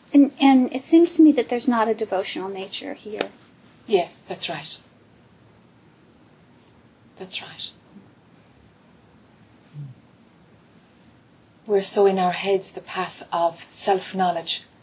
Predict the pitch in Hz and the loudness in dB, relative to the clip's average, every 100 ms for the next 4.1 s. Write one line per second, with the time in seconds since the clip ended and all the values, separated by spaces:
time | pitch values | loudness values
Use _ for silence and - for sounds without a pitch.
0 | _ - 170 185 180 175 165 160 165 156 | _ -12 -10 -8 -6 -6 -6 -12 -12 -10
1 | 156 151 - - _ - - 185 180 185 | -12 -12 -18 -20 _ -20 -14 -8 -6 -8
2 | 180 170 180 - 170 160 - 175 175 170 | -10 -4 -4 -4 -10 -16 -4 -4 -4 -12
3 | - 160 160 156 156 156 - _ _ 196 | -12 -12 -10 -10 -12 -14 -20 _ _ -14
4 | 208 | -14